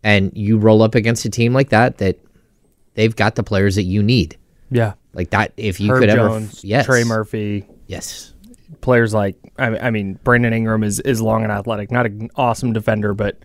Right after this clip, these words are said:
Speaker 1: Well, no, but you don't have anyone that, that can defend Brandon
Speaker 2: C-,
Speaker 1: Ingram.
Speaker 2: right, yeah. He's gonna, he's
Speaker 1: That's
Speaker 2: gonna
Speaker 1: the
Speaker 2: be a
Speaker 1: problem.
Speaker 2: plus because of, because of what he does offensively.
Speaker 1: Yeah.
Speaker 2: No, I, I'm with you, man. The, the Pelicans are, are, are really tough. I think this is where, this is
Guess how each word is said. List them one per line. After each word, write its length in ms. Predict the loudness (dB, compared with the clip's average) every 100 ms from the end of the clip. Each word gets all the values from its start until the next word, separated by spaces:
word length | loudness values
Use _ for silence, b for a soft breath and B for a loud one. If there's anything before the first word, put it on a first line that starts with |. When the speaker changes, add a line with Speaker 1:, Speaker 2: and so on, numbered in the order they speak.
| b b b b b
Speaker 1:
Well, 80 | 0
no, 80 | 2
but 140 | 2
you 140 | 4
don't 140 | 4 4
have 120 | 4
anyone 280 | 4 4 2
that, 180 | 0 0
that 260 | -2 -2
can 280 | -10 -4 -2
defend 440 | -2 0 0 0 0
Brandon 300 | 0 0 0
Speaker 2:
C-, 100 | 0
Speaker 1:
Ingram. 220 | 0 0
Speaker 2:
right, 260 | 0 -2 -6
yeah. 260 | -4 -4
He's 200 | -2 -4
gonna, 180 | -2 -2
he's 100 | 0
Speaker 1:
That's 140 | 0 2
Speaker 2:
gonna 100 | 4
Speaker 1:
the 60 |
Speaker 2:
be 60 | 4
a 20 |
Speaker 1:
problem. 240 | 6 6 4
Speaker 2:
plus 260 | 0 -4
because 360 | -6 -2 -2 -2
of, 160 | -4 -4
because 240 | -2 -2
of 60 | 0
what 120 | 0
he 80 | 2
does 180 | 2 2
offensively. 580 | 0 -2 -4 -6 -6 -8 b b
Speaker 1:
Yeah. 160 | -4
Speaker 2:
No, 120 | 0 0
I, 340 | 0 0 2
I'm 100 | 2
with 180 | 2 0
you, 100 | 0
man. 180 | 0 0
The, 120 | -4
the 180 | -2 -2
Pelicans 500 | 0 0 0 -2 0
are, 320 | 2 2 0 0
are, 380 | 2 2 0 -2
are 120 | -2
really 260 | 0 0 0
tough. 260 | 0 -2 2
I 100 | 2
think 340 | 2 -2 -2 _ _ _ -10 -10 -14 -18 _ _ b b b -2
this 240 | 0 0
is 160 | -4 -2
where, 180 | -2 -2
this 260 | 0 0 2
is 340 | 0 0 -6